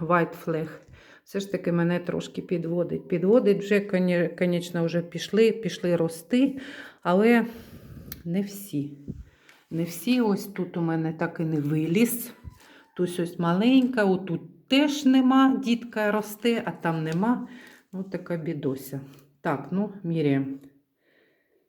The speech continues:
Чотирнадцять. Чотирнадцять.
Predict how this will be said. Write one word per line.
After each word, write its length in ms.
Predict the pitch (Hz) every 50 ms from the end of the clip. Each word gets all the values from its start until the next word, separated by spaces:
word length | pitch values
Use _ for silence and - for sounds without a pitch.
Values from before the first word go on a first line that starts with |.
| _ _ _ _ _ _ _ _ _ _ _ _ _ _ _ _ _ _ _ _ _ _
Чотирнадцять. 1160 | - - 190 185 190 208 196 202 196 190 175 151 143 143 143 139 - - 143 147 143 - - - - - - - - _ _ _ _ _ _ _ _ _ _ _ _ _ _ _ _ _ _ _ _
Чотирнадцять. 1300 | - - 185 180 - - 190 185 185 180 175 165 147 135 135 - - - - - 143 139 - - -